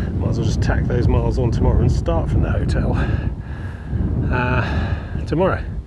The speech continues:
Although I will have to have driven my car and parked it at Harwich and then come back to the hotel via public transport, so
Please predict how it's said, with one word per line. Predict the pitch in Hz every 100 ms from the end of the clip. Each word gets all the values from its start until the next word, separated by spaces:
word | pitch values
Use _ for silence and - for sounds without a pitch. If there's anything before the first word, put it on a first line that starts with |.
| - - - - -
Although | 156 165 160
I | 160 135
will | 139
have | 127 123
to | 113
have | 117
driven | 131 113 117
my | 120
car | - 131
and | 113
parked | 131 117
it | 120
at | 113
Harwich | - 131 98 123 - 113
and | 107
then | 104
come | 120 107
back | 104 107 -
to | -
the | 95
hotel | 92 98 - 98
via | 95 104
public | 95 123 127
transport, | - 101 - - - -
so | -